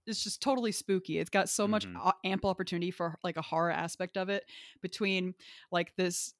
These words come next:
Speaker 1: alien material that's turning people into zombies, or that's corrupting people into these just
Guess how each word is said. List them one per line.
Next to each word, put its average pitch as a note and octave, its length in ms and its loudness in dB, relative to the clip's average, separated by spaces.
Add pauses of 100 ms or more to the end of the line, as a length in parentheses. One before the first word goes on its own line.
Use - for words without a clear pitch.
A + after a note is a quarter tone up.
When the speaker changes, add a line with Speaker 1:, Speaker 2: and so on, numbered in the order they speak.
(160)
Speaker 1:
alien G3+ 380 6
material F3+ 680 4 (100)
that's - 600 -2
turning F3 320 -2
people F3+ 340 0
into D#3+ 180 -2
zombies, E3 800 -2
or E3 160 -6
that's D#3+ 180 -6
corrupting F3 580 -2
people E3 420 -4
into D#3+ 440 -6
these D#3+ 560 -8
just - 340 -10